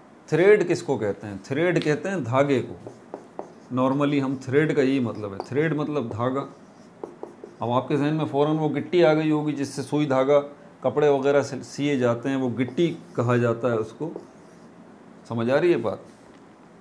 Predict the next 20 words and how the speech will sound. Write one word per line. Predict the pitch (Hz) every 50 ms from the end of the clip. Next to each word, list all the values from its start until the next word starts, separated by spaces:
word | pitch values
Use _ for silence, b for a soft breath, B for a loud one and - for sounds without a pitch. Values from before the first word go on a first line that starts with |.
| - - - - - - - - - B B B B B B B B B - - - - - - - - - - - - - - - - - - - -
तो | 113
thread | - - - 127 131 151 170 170 175
का | 170 165
मतलब, | 165 160 156 165 165 160 160
जब | 156 123 107
धागे | 113 113 127 139 156 185 202
की | 190 202
बात, | 175 165 156 120 - 123 135 147 156 147 151 147
बात | 135 123 127 139 139 151
हम | 147 151
कहते | 131 139 127 -
हैं | 156 147
धागा, | 123 120 135 143 143 123 110 92 - - B B B B B -
तो | - 120
हमारे | 117 127 139 151 151
जहन | 131 135 135 131 135
में | 156 180
वही | 175 143 135 139 156 170 165
आता | 139 110 107 - 107 101 95
है। | -